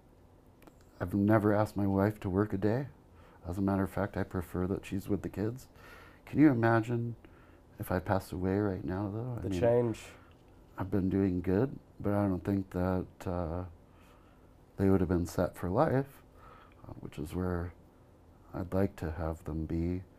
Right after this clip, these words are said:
Speaker 1: uh, when I go. Not that I don't want my kids working, uh, or being entrepreneurial. Um, I don't want them to be
Speaker 2: Set up?
Speaker 1: Yeah, set
Speaker 2: To
Speaker 1: up.
Speaker 2: do what they wanna do, to have the fifty thousand dollars that they don't need to give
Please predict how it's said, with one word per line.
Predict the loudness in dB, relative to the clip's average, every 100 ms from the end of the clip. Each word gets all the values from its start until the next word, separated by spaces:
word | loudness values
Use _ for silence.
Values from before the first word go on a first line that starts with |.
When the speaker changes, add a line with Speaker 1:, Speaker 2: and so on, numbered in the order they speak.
| -20 -20 -20 -14
Speaker 1:
uh, | -10 -8
when | -6 -6
I | -6
go. | -6 -10 -14 -20 -20 -20 -20 -20 -20 -20 -20 -12 -2
Not | 0 0
that | 0
I | 2
don't | 2 0
want | -2
my | -4
kids | -4 -4 -4
working, | -4 -4 -2 -2 -2 -8 -20 -20 -20 -20 -10
uh, | -6 -4 -4 -6 -8
or | -8 -6 -6 -6
being | -4 -2
entrepreneurial. | -2 -2 -4 -10 -4 -2 0 -2 -4 -8 -18 -20 -20 -20 -20 -16 -10
Um, | -6 -4 -4 -4 -4 -4 -8 -16 -20 -20 -20 -20 -20 -20 -20 -6
I | -2
don't | 0
want | 0 0
them | -4
to | -4
be | -4 -2 0 -2 -4 -10 -20 -20 -20 -18
Speaker 2:
Set | -2 2 4
up? | 4 0 -6 -20 -20 -20 -20 -8
Speaker 1:
Yeah, | 2 6 6
set | 6 6 10
Speaker 2:
To | 12
Speaker 1:
up. | 12
Speaker 2:
do | 12
what | 10 8
they | 6
wanna | 6 6
do, | 4 4
to | 4
have | 6 4
the | 2
fifty | -2 -2 -2
thousand | 0 0 0 2
dollars | 4 4 2 -4 -2
that | -4 -2
they | -2
don't | 0 -2
need | -4 -6
to |
give | -2 -2 -2